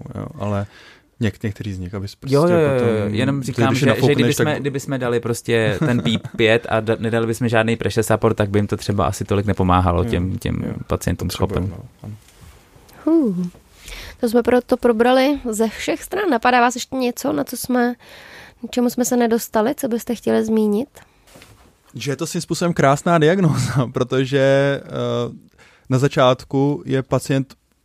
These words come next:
Speaker 1: který je v dramaticky špatném stavu, vypadá, že, a skutečně je, a opravdu, kdybychom ho nechali řádově minuty v tom stavu déle, tak může dojít k tomu, že dojde k hypoxické dechové,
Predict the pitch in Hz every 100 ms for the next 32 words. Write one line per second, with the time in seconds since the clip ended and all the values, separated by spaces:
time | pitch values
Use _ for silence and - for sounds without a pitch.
0 | - 131 127 - _ _ - 127 - 113
1 | 135 139 139 127 - 151 139 127 135 151
2 | - 123 98 113 135 123 117 110 110 117
3 | - - 120 - 127 127 - 127 101 98
4 | 156 - - 120 120 117 117 117 123 120
5 | 113 127 120 - - - _ - _ _
6 | _ 131 127 117 117 120 117 117 123 120
7 | - 127 123 - 117 117 117 107 113 120
8 | 117 120 120 113 113 - 113 117 113 113
9 | 113 113 - - 110 - 110 110 113 117